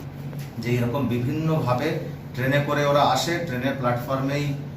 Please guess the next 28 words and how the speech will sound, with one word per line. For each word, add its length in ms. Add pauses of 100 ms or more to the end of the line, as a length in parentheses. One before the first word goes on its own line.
(200)
এরা 200
রাত 300
কাটায় 240
এবং 300 (240)
বিভিন্ন 640
ছোট 240
বড় 360
শহরে 600
গিয়ে 360 (760)
সুবিধা 460
মতোভাবে 520 (400)
যারা 260
দেখে 300
যে 60
একাকী 520
আছে, 340
বয়স্ক 340
লোক 260
আছে, 240 (380)
তাদের 240
সু-, 360
অসাবধানতার 600
সুযোগ 300
নিয়ে 220
তাদের 320
কাছ 200
থেকে 180 (420)
টাকা 200